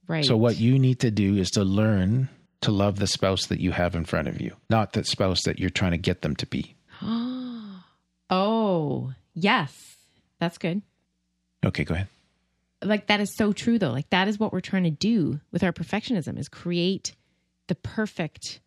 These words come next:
Speaker 2: An ideal.
Speaker 1: Yeah.
Speaker 2: Not achievable.
Speaker 1: No.
Speaker 2: Never.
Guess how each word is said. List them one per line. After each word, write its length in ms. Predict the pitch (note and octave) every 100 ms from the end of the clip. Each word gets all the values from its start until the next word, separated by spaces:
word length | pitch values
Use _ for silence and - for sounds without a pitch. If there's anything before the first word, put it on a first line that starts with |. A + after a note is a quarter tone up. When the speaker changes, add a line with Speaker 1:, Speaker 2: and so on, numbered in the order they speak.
| -
Speaker 2:
An 100 | F#2
ideal. 440 | F2+ F#2 D#2+ - _ _ -
Speaker 1:
Yeah. 420 | F#3+ C#4 D#4 D#3+ D3 - _ -
Speaker 2:
Not 280 | G#2+ A2 A2
achievable. 580 | - B2 A2+ - - _ _ _ _ _ _ _ _ _ -
Speaker 1:
No. 400 | D3+ D#3+ C#3 C#3+ _ _ _ -
Speaker 2:
Never. 440 | G#2+ A#2+ G2 -